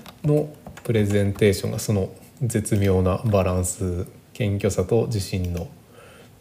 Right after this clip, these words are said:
絶妙なバランスがあったかなというふうにも思います。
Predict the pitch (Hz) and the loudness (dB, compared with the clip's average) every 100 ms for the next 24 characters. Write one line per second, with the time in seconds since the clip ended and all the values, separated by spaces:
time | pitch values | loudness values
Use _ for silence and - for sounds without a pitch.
0 | - - 117 - 98 92 90 92 92 90 | -20 -4 -2 0 2 2 2 2 2 0
1 | - 98 87 - - 110 - - 117 104 | 0 -2 -2 -6 -12 -12 -8 -6 -2 -2
2 | 92 131 127 110 110 95 92 - - - | -2 -2 -2 0 0 0 -4 -10 -14 -6
3 | 131 135 139 120 - - | -4 -2 -2 -4 -6 -10